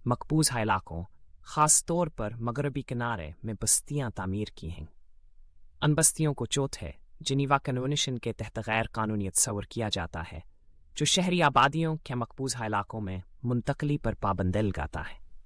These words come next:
बस्तियों की तोसीए फ़लस्तीनी इलाकों के टुकड़े होने का बाबास बनी है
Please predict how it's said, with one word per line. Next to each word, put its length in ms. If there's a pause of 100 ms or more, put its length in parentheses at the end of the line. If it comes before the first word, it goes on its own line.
(1200)
बस्तियों 440
की 140
तोसीए 380
फ़लस्तीनी 640
इलाकों 380
के 120
टुकड़े 340
होने 280
का 120
बाबास 480
बनी 220
है 240